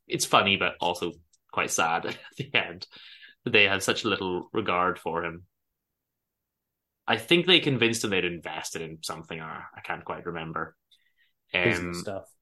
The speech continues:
Speaker 1: yeah. Fate of a Regicide's another fun one. One of the Louis
Speaker 2: Oh.
Speaker 1: goes out and almost gets shot. He doesn't actually get hurt, or he doesn't get hurt fatally anyway, but they find the person who tried to attack him and initially, he's so happy to be alive that he says this person will suffer nothing,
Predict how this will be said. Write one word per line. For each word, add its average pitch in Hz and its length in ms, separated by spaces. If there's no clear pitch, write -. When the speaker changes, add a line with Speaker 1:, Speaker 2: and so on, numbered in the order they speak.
Speaker 1:
yeah. - 280
Fate 175 360
of 147 80
a 127 60
Regicide's 117 600
another 92 240
fun 90 300
one. 98 300
One 104 160
of 95 100
the 98 60
Louis 98 380
Speaker 2:
Oh. 95 60
Speaker 1:
goes 101 160
out 101 160
and 101 140
almost 98 360
gets - 200
shot. 110 360
He 127 140
doesn't 185 420
actually 208 540
get 180 220
hurt, - 440
or 135 300
he 143 80
doesn't 202 180
get 226 100
hurt 180 160
fatally 156 500
anyway, 82 460
but 151 100
they 156 80
find 170 320
the 170 60
person 160 360
who 143 120
tried 147 380
to 110 120
attack 120 340
him 82 260
and 123 120
initially, 120 600
he's 110 220
so 120 120
happy 117 300
to - 80
be 104 100
alive 98 520
that 104 80
he 101 60
says 98 280
this 101 160
person 98 320
will 90 100
suffer 92 560
nothing, 92 440